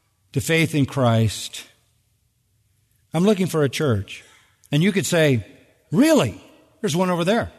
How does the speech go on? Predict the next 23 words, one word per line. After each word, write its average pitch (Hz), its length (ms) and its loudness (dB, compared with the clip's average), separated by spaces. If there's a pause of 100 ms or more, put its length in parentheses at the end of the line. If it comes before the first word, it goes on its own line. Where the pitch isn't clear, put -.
(120)
There's 147 160 -4
one 190 120 -2
on 190 100 0
that 185 140 -4
corner. 185 340 -2 (1500)
Just 226 200 0
find 226 240 4
some 214 140 0
place 220 260 2
that 170 80 -6
says 190 240 -2
church. 226 540 -2
Go 214 160 2
there. 208 260 -2 (1200)
You'll 240 200 4
be 247 140 10
fine. 233 440 2 (2000)
Just - 260 0 (320)
look 220 180 2
for 233 140 4
a - 40 2
place 220 300 2
marked 220 360 2